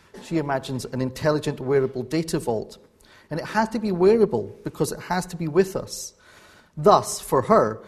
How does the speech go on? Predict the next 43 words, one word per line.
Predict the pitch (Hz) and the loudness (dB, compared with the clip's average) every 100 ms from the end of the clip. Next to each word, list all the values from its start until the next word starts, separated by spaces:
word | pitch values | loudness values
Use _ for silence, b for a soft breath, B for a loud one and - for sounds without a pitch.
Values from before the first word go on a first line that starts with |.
| B 147 | B -6
the | |
city | - 208 208 185 | 4 8 8 6
of | |
the | 160 | 2
future | - 214 - - 123 | -2 -2 -2 -2 0
will | 131 | 0
be | 135 151 | -2 -2
able | 160 | -2
to | 160 | -6
determine | 151 - 156 139 123 | -10 -2 -2 0 -2
whether | 139 135 147 | 0 0 0
access | 151 - 139 | -4 -6 -8
to | - 131 | -4 -2
our | 127 | 0
medical | 147 190 175 | 0 -2 -4
data | 151 127 104 113 - B B | -4 -4 -4 -6 -8 B B
is | 135 | -4
being | - 156 | 0 -2
sought | - 170 151 - | 0 0 0 0
by | 131 | -4
a | |
pharmaceutical | 127 156 131 123 202 196 175 | 2 2 2 0 -2 -2 -4
company | - 131 120 117 113 | -4 -6 -6 -6 -6
who | 131 | -4
want | 139 143 - | -4 -4 -8
to | |
know | 139 131 | -4 -2
whether | 127 127 | -2 -6
we | 123 | -6
take | 123 135 123 - | -8 -8 -8 -8
beta | 180 156 | -6 -6
blockers, | - 110 - - - - B B B | -6 -8 -6 -10 -12 -20 B B B
or | 147 | 2
by | 156 147 | 4 2
an | 143 | 2
emergency | 147 165 165 160 151 | 4 2 2 -4 -6
physician | - 131 180 175 120 110 | -2 0 0 -2 -4 -4
who | 135 | -6
is | 135 | -6
asking | 139 127 - 127 | -6 -8 -8 -8
the | |
same | 123 127 120 | -6 -6 -6
thing. | 113 190 123 113 | -2 -2 -2 -8